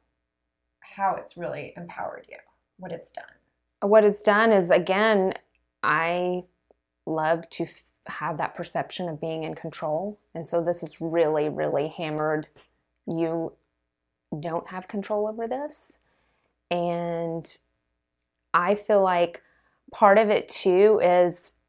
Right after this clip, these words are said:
Speaker 2: a lot of people don't talk about the
Speaker 1: Mm-hmm.
Speaker 2: struggles behind fertility and how many of us are actually going through it,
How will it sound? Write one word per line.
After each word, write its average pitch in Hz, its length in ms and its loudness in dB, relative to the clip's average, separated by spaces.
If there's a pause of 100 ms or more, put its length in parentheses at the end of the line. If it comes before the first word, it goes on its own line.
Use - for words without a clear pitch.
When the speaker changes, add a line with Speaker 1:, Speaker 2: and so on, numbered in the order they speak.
(140)
Speaker 2:
a 196 80 2
lot 180 260 4
of 202 80 0
people 208 200 2
don't 185 200 -2
talk 170 320 -10
about 240 480 -4
the - 80 -20
Speaker 1:
Mm-hmm. - 180 -6
Speaker 2:
struggles 233 500 0
behind 240 320 -4
fertility 247 580 -2
and 196 120 -2
how 190 220 -6
many 196 380 0
of 180 120 -6
us 190 200 -4
are - 100 -2
actually 156 380 -4
going 170 260 -4
through 165 260 -4
it, 240 320 -2